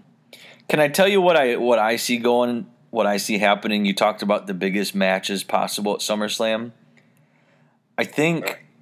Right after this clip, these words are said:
I, I think Dean and Seth have a one-on-one match, um,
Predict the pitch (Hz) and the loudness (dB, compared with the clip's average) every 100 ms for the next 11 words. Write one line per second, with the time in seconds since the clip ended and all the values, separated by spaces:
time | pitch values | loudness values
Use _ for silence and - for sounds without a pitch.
0 | - 120 127 - 120 - 147 170 165 110 | -2 2 2 2 -2 -2 -2 -2 -4 -12
1 | 104 117 135 131 104 - 113 110 95 - | -4 -2 0 0 -2 0 2 2 0 -10
2 | - 110 104 98 95 107 110 107 104 104 | -2 0 2 0 0 0 0 0 -2 0
3 | 98 95 123 - - - _ _ _ _ | 0 2 0 -4 -12 -12 _ _ _ _
4 | _ _ _ _ _ _ _ _ _ _ | _ _ _ _ _ _ _ _ _ _
5 | _ _ _ _ _ _ _ _ - 101 | _ _ _ _ _ _ _ _ -2 0
6 | 92 - - | 0 -2 -10